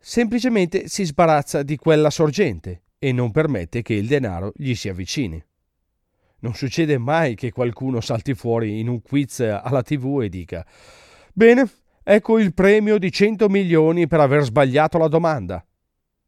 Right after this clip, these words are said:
Inizieranno presto a fare quiz televisivi di questo tipo. E dovranno farlo,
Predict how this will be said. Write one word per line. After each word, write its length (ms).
Inizieranno 680
presto 340
a 60
fare 260
quiz 280
televisivi 580
di 80
questo 320
tipo. 380
E 160
dovranno 400
farlo, 500